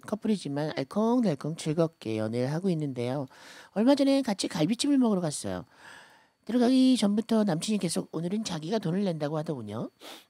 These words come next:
날짜상으로 남친이 돈이 거의 없을 때인데 걱정돼서 괜찮냐고 계속 물었죠. 남친은 대답을 피하다가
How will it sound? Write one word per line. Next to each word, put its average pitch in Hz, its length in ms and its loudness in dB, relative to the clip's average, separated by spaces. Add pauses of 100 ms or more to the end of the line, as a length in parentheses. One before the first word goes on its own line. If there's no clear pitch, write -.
날짜상으로 240 720 2
남친이 180 340 0
돈이 156 240 -4
거의 160 260 0
없을 226 360 0
때인데 117 560 -4 (420)
걱정돼서 196 500 -4
괜찮냐고 208 520 0
계속 185 280 -4
물었죠. 151 600 0 (140)
남친은 131 560 -4
대답을 139 360 2
피하다가 175 640 2